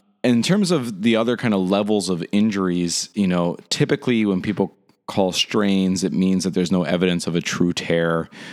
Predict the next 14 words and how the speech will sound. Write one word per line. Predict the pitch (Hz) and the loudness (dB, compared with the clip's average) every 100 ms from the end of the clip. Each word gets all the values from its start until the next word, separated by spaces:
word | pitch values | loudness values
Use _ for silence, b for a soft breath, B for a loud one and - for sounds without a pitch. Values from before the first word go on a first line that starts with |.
| B B B | B B B
or | 107 101 101 | 0 2 2
that | 92 | 0
they | - 92 | 0 -2
basically, | 80 117 - 90 92 87 | 0 0 0 0 0 -2
their | - 92 | -2 -2
function | 80 - 101 98 101 | -2 0 0 0 0
is | 85 80 - - - - | 0 -4 -10 -18 -12 -8
better | 82 - 87 87 85 | -6 -2 -2 0 -2
than | 85 82 80 78 - _ _ | -2 -2 -2 -4 -8 _ _
what | 90 85 | -4 -2
you | - 85 | 0 -2
would | 80 - - - | -2 -8 -16 -6
typically | 95 92 90 | -4 -2 -2
expect, | 82 - 85 80 - | -2 -2 -4 -4 -8